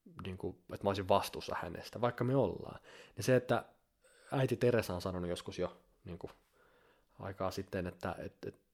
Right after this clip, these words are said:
se s-, lohduton yksinäisyys, mikä meillä on, mikä tulee siitä, että me nähdään toinen ihminen niin kuin hyödyn lähteenä ja keinona ja välineenä, niin se on tavallaan tämän ajan, äh, niin kuin, äh, spitaali tai, tai, tai vastaava.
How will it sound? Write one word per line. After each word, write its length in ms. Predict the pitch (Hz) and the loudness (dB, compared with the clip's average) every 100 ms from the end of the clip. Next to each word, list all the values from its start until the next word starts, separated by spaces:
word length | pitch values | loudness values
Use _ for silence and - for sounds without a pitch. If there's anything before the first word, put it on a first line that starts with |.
| _ _ _ | _ _ _
se 160 | - 113 | -6 -6
s-, 240 | - - | -6 -2
lohduton 540 | 143 143 139 131 113 104 | 4 4 4 0 -2 -2
yksinäisyys, 640 | 143 143 107 85 90 87 | -4 -4 -6 -4 -4 -6
mikä 200 | 90 90 | -6 -4
meillä 300 | 90 90 85 | -4 -2 -2
on, 200 | 82 85 | -4 -6
mikä 180 | 95 101 | -6 -8
tulee 220 | 98 92 | -4 -4
siitä, 200 | 92 107 | -2 -2
että 140 | 101 98 | -2 -4
me 80 | |
nähdään 220 | 98 95 92 | -4 -4 -2
toinen 320 | 117 107 95 | 0 0 0
ihminen 440 | 98 95 90 85 - - - - | -2 -4 -4 -4 -6 -18 -16 -10
niin 80 | |
kuin 140 | 113 - - - | -10 -8 -6 4
hyödyn 400 | 151 113 87 82 | 8 8 6 0
lähteenä 600 | 82 - - - 73 - - | -2 -4 -10 -12 -10 -14 -12
ja 60 | 117 - | -12 -4
keinona 420 | 147 139 117 90 | 4 6 6 0
ja 160 | 90 104 | -4 -2
välineenä, 640 | 131 135 101 95 90 92 - - - - | 2 2 0 -4 -4 -8 -10 -20 -20 -4
niin 320 | 113 110 - _ - | -2 -2 -4 _ -6
se 220 | - 151 | 2 6
on 120 | 127 | 6
tavallaan 300 | 104 98 92 | 4 2 2
tämän 220 | 110 107 | 2 2
ajan, 400 | 107 104 98 90 - - - _ - 214 | 2 4 4 2 -4 -14 -20 _ -16 -12
äh, 80 | - - | -10 -10
niin 120 | 90 | -8
kuin, 160 | 95 90 _ _ - - - 85 90 | -8 -10 _ _ -20 -20 -16 -12 -10
äh, 60 | |
spitaali 600 | 87 - 98 76 67 80 | -8 -6 -4 -2 -4 -4
tai, 260 | - 73 - | -6 -6 -6
tai, 200 | - - | -8 -10
tai 160 | - | -8
vastaava. 480 | - - - 87 92 | -6 -6 -6 -6 -8